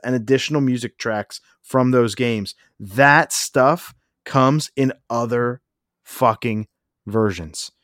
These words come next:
So, like, there's one, two, three, four, five. There's two editions, but three D L C packs that you can purchase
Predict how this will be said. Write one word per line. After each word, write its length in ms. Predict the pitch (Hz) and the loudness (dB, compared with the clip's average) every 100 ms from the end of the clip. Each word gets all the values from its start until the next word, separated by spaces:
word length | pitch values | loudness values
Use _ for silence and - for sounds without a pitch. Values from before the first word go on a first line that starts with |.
| _ _ - | _ _ -8
So, 400 | - 147 131 135 | 2 6 8 6
like, 380 | 123 113 - _ _ _ | 4 2 -4 _ _ _
there's 200 | 123 110 | -6 -2
one, 260 | 135 139 95 | 0 0 -2
two, 320 | - 160 104 | -2 0 -2
three, 340 | - 151 131 | -4 -4 -4
four, 340 | 98 - 151 113 | -6 -4 -2 -4
five. 460 | - 151 139 107 | -4 -4 -2 -2
There's 200 | 107 113 | -4 -8
two 180 | - 214 | 0 4
editions, 560 | 208 151 160 135 117 - - - | 6 4 0 0 -4 -6 -16 -8
but 140 | 127 - | -8 -6
three 600 | - 165 147 147 196 214 | -2 2 4 4 2 0
D 300 | 160 175 165 | -2 0 2
L 140 | 151 | 2
C 240 | - 170 | 0 -6
packs 380 | - 123 107 - | -4 -4 -4 -6
that 80 | 117 | -8
you 120 | 117 | -6
can 160 | 110 113 | -8 -6
purchase 460 | 135 131 117 - | -4 -4 -6 -12